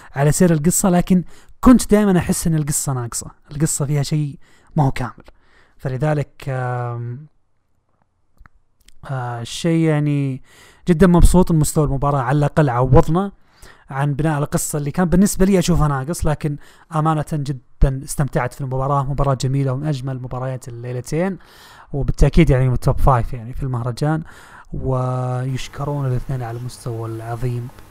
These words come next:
اللي قدموه في هذه المباراة.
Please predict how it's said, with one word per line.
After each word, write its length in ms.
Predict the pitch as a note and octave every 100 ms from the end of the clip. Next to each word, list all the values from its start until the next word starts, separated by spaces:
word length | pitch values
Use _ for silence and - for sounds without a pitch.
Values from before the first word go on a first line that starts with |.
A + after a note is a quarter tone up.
| - A#2+
اللي 140 | A2+ -
قدموه 320 | - B2 A#2+ A2+ -
في 100 | A2+
هذه 420 | A#2+ A#2 A#2+ A#2 - - - - - - - D#3
المباراة. 720 | E3+ E3+ E3 D3+ C#3 A#2+